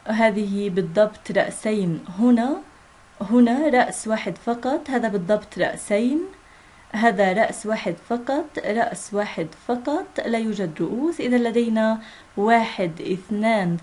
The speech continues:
ثلاثة، ثلاثة احتمالات ممكنة مرتبطة بهذا الحدث. إذا لدينا ثلاثة احتمالات ممكنة،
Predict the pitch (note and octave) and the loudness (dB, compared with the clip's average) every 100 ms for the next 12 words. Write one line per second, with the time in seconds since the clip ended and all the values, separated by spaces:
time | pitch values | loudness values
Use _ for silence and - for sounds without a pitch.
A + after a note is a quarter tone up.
0 | - G#3+ F#3+ G#3+ A#3+ A#3+ B3+ D#4 - - | -4 0 2 4 2 0 -2 -2 -4 -16
1 | - - - B3+ B3+ B3+ A3 - - A3 | -20 -20 -2 2 4 2 -2 -4 -4 -2
2 | G#3+ A3+ A3+ A3+ C#4+ - C#4 D#4+ F#4 D#4+ | 2 0 2 0 0 0 0 0 0 -2
3 | B3 C4 B3 B3 A#3 A#3+ B3 - - - | -2 0 0 2 2 2 0 -10 -20 -8
4 | F3+ A3+ A3+ A3 G#3+ G3+ G3 F#3+ F3 - | -2 0 2 2 2 2 2 2 0 -2
5 | C4 B3 B3+ E4 - - - - - - | -2 2 0 -2 -12 -20 -20 -20 -20 -20
6 | - - - - - - - - - - | -20 -20 -20 -20 -20 -20 -20 -20 -20 -20
7 | - - A#3+ A3+ D4+ E4+ A#3+ C4 A#3+ A#3 | -10 0 2 4 4 4 4 4 4 4
8 | A#3+ A#3+ A#3 E4 D#4 F#3 - C4+ - A3 | 2 0 0 0 0 -4 -4 -8 -6 -4
9 | G#3 G3+ G#3+ C4+ E4+ - B3 A3 A#3 A3+ | -2 0 0 0 -4 -10 -6 0 0 0
10 | - F#3+ F3+ A#3+ | -2 -2 0 0